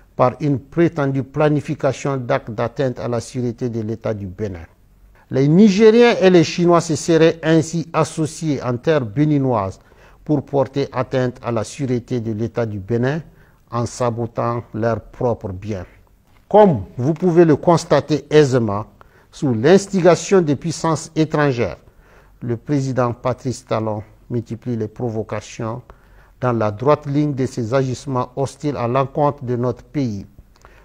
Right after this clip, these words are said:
Le Niger, à l'évidence, le président Patrice Talon manœuvre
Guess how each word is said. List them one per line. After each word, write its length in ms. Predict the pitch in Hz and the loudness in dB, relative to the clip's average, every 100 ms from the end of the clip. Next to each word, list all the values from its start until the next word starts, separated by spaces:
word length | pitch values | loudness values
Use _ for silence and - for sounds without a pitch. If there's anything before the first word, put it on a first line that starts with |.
| _ | _
Le 180 | 123 113 | -8 -4
Niger, 500 | 127 123 135 127 98 - | -2 -2 2 2 0 -6
à 100 | 113 | 4
l'évidence, 800 | 165 165 175 185 156 98 - - - | 6 6 6 6 6 2 -6 -20 -8
le 100 | 127 | -6
président 480 | 135 131 120 131 123 - - | -4 -4 -2 -2 -4 -6 -2
Patrice 400 | 127 - 123 - | -2 -2 -8 -4
Talon 400 | 120 117 113 117 _ - _ _ - | -2 -2 -2 -6 _ -20 _ _ -6
manœuvre 720 | 117 113 120 135 143 113 | -2 0 2 4 4 2